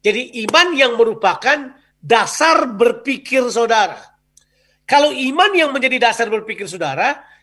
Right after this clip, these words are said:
keputusan-keputusan saudara bisa saja berbeda dengan keputusan-keputusan kebiasaan orang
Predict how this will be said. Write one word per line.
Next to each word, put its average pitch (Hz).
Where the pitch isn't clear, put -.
keputusan-keputusan 269
saudara 190
bisa 285
saja 359
berbeda 214
dengan 302
keputusan-keputusan 294
kebiasaan 277
orang 254